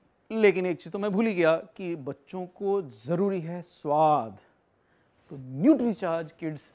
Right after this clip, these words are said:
एक स्वादिष्ट चॉकलेट फ्लेवर्ड पेय है जिसके आपके बच्चे प्यार करेंगे, जिसको दो से बारह वर्ष के बच्चों के लिए खास तौर पे बनाया गया है।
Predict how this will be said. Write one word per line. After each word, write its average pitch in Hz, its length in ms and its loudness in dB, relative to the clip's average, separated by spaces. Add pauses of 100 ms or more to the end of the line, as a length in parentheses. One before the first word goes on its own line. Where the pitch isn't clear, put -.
एक 165 160 -8
स्वादिष्ट - 720 -4 (240)
चॉकलेट 285 400 6
फ्लेवर्ड 185 340 0 (100)
पेय 143 160 -8
है 101 160 -16 (380)
जिसके 151 240 -14
आपके 143 460 -6
बच्चे 196 720 -4 (640)
प्यार 190 340 6
करेंगे, 120 420 -8 (400)
जिसको 175 320 -2
दो 147 440 4
से 190 200 -2
बारह 147 320 -4
वर्ष 143 260 -10
के - 100 -12
बच्चों 131 360 -10
के 156 60 -8
लिए 175 200 -4 (140)
खास - 420 4
तौर 175 180 2
पे 165 140 -10
बनाया 117 400 -14
गया 104 140 -14
है। - 160 -20